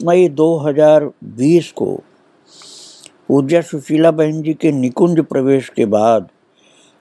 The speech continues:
आज भी सत्संग और उत्सव का आयोजन उसी रूप में करते रहने का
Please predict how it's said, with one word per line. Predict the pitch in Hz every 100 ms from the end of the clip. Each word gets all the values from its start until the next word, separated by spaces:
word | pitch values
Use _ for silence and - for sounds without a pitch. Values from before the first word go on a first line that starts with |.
| -
आज | 139 170 196 180
भी | 160 143
सत्संग | - 139 - 147 139 139
और | 135
उत्सव | 131 123 131 127
का | 120
आयोजन | 113 113 107 123 110 _ _ _ _ _ _ -
उसी | 151 - 226
रूप | 240 220 202 -
में | 180 175
करते | 170 156 - 160
रहने | 156 143 147
का | - 135 131 117 95